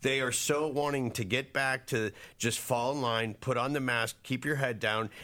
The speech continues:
and just put the party ahead of everybody else and be damned to every, uh, this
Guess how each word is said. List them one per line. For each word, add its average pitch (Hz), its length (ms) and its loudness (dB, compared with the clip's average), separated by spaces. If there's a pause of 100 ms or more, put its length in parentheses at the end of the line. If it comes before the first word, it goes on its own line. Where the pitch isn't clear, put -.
(140)
and 113 100 2
just 117 260 -4
put 135 200 -2
the 123 80 -2
party 120 400 0
ahead 113 240 0
of 95 100 -2
everybody 113 460 0
else 104 280 0 (260)
and 104 420 0
be 113 160 0
damned 113 420 0
to 110 100 0
every, 104 540 0
uh, 110 160 -2
this 101 300 -2